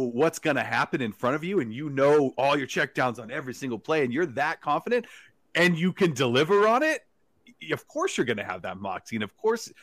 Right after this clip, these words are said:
guys are gonna rally around you because as quarterback, you're leader, right? You're, you're, you're the one calling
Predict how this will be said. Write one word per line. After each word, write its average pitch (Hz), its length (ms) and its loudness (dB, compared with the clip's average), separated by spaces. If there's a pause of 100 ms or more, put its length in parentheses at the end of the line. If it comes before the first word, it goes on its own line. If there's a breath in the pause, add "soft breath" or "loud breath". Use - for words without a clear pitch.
(140 soft breath)
guys 151 240 4
are 135 60 0
gonna 123 180 0
rally 143 320 4
around 127 260 2
you 131 60 -4
because 165 240 2
as 180 140 4
quarterback, 226 480 2 (260 soft breath)
you're 269 200 0
leader, 226 480 0
right? 156 220 2
You're, 214 180 4
you're, 226 300 -4
you're 196 180 2
the 240 100 -2
one 196 260 2
calling 190 440 2